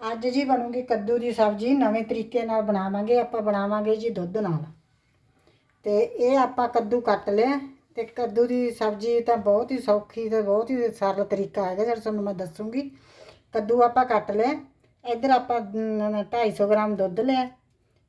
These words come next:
ਇੱਧਰ ਜੀ ਆਪਾਂ ਗੁੜ ਲਿਆ, ਥੋੜ੍ਹਾ ਜਿਹਾ ਆਪਾਂ ਗੁੜ ਪਾਵਾਂਗੇ ਵਿੱਚ। ਤੇ ਆਹ ਜੀ ਆਪਾਂ ਲਿਆ ਕੜੀ ਪੱਤਾ। ਕੜੀ ਪੱਤੇ ਨਾਲ ਨਾ ਹਰੇਕ ਸਬਜ਼ੀ 'ਚ ਪਾਉਣ ਨਾਲ ਬਹੁਤ ਟੇਸਟ ਵਧੀਆ ਆਉਂਦਾ ਹੈ। ਇੱਧਰ ਜੀ ਅਦਰਕ ਲਸਣ ਦਾ ਪੇਸਟ ਹੈ। ਇੱਧਰ ਆਪਾਂ ਪਿਆਜ਼ ਨੂੰ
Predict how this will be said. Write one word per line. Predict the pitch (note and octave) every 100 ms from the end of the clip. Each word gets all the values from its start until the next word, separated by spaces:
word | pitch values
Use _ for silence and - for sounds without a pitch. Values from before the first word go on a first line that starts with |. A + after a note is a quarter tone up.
| A3
ਇੱਧਰ | A3+ C4+
ਜੀ | B3+ B3
ਆਪਾਂ | A3+ A3 A3+
ਗੁੜ | F#3 F#3
ਲਿਆ, | F#3+ G3+ A3
ਥੋੜ੍ਹਾ | F#3+ G3+ A#3+
ਜਿਹਾ | A#3+
ਆਪਾਂ | G#3+ G#3
ਗੁੜ | F3+ F3+
ਪਾਵਾਂਗੇ | E3 E3+ E3+ E3+ E3
ਵਿੱਚ। | E3+ E3 A#3 C#4+ C4+ - _ _ _ _ -
ਤੇ | A3 A#3
ਆਹ | A#3 B3
ਜੀ | B3+ A#3+
ਆਪਾਂ | A#3 - G#3+
ਲਿਆ | G#3+ A#3
ਕੜੀ | - G#3+
ਪੱਤਾ। | A#3 E3 - D3+ - - _ _ _ _ _ _
ਕੜੀ | - G#3+ B3
ਪੱਤੇ | A#3+ - G#3+
ਨਾਲ | G#3 G#3 A3
ਨਾ | C#4 A3
ਹਰੇਕ | G3+ A3 B3
ਸਬਜ਼ੀ | A3 G3 G3+
'ਚ | G3+
ਪਾਉਣ | G3 G3 G3+
ਨਾਲ | G3+
ਬਹੁਤ | F#3 G3 G#3+
ਟੇਸਟ | - G3 D#3+ F3+
ਵਧੀਆ | F3+ G3+ A3
ਆਉਂਦਾ | F#3 F3 G#3
ਹੈ। | C4+ - _ - - _ -
ਇੱਧਰ | A3+ B3+
ਜੀ | C4 C4
ਅਦਰਕ | B3 B3+ C4+
ਲਸਣ | A#3 A3 A3
ਦਾ |
ਪੇਸਟ | A3 - G3 F3 -
ਹੈ। | A#3 C4+ C4+ - - _ - A#3
ਇੱਧਰ | A3+ C4+
ਆਪਾਂ | B3+ A#3+ A#3
ਪਿਆਜ਼ | - A3 G#3+ G#3 A3
ਨੂੰ | A#3 C4+